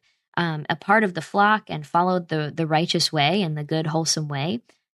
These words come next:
There's a big difference between that, where you're following, uh, God and the higher power that is in existence, and then being a sheep for a worldly, political, power-driven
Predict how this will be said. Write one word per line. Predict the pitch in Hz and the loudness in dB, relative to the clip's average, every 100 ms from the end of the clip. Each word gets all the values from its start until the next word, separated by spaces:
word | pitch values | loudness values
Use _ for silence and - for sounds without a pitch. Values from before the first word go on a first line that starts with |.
| _ - | _ 2
There's | 262 | 4
a | 311 | 4
big | 311 233 | 4 4
difference | 262 269 254 | 2 0 -2
between | 202 190 175 165 | -2 0 0 2
that, | 147 143 - - 185 | 2 2 0 -2 2
where | 175 | 2
you're | 170 | 2
following, | 156 160 156 170 170 170 165 - _ - | 2 2 2 0 -4 -6 -8 -14 _ -6
uh, | 160 139 - 156 | -6 -6 -10 -6
God | 139 185 277 262 - | 0 2 0 -4 -6
and | 165 156 | -4 -4
the | 147 | -6
higher | - 160 175 170 | -4 -2 0 -2
power | 156 - 147 160 175 190 - _ _ | -4 -2 2 2 0 -4 -6 _ _
that | 170 165 160 - - | 0 2 2 0 0
is | 175 160 156 - - | 2 0 -4 -6 -4
in | 175 | -2
existence, | 160 147 151 - 269 302 - - _ _ _ _ _ _ | -2 -2 -2 -2 -4 -4 -6 -6 _ _ _ _ _ _
and | - 196 190 | 2 4 6
then | 196 185 | 6 4
being | 180 196 196 - | 4 4 4 2
a | 160 | 2
sheep | - 277 226 170 | 4 4 4 2
for | - - 196 185 - | -2 2 4 4 2
a | 175 | 0
worldly, | 156 151 185 190 190 190 180 170 - | 0 4 4 4 2 4 4 2 -4
political, | - 175 170 175 175 175 165 156 | -2 0 2 2 2 2 2 0
power-driven | - - 165 175 175 156 165 156 156 147 | -4 0 2 4 2 0 -2 -2 -4 -6